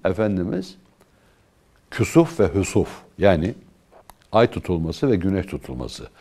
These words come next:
namazı kılıyor. O güne mahsus bir namaz. Bildiğimiz namaz. Sadece niyeti bu. Güneş tutulması. Ve yine aynı İbrahim Aleyhisselam'ın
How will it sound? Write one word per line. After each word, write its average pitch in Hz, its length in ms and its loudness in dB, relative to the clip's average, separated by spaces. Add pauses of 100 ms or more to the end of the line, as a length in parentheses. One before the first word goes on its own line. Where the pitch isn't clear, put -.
(280)
namazı 104 560 2
kılıyor. 60 420 -6 (1900)
O 139 120 12
güne 87 220 6
mahsus 65 600 -4 (880)
bir 90 180 0 (100)
namaz. 64 420 -4 (240)
Bildiğimiz 127 440 6
namaz. 71 340 -2 (560)
Sadece 120 500 8
niyeti 90 460 2 (220)
bu. - 120 -12 (220)
Güneş 95 240 -2
tutulması. - 520 -16 (380)
Ve 185 260 8 (640)
yine 160 180 10
aynı 120 300 6
İbrahim 104 460 4
Aleyhisselam'ın 73 760 -2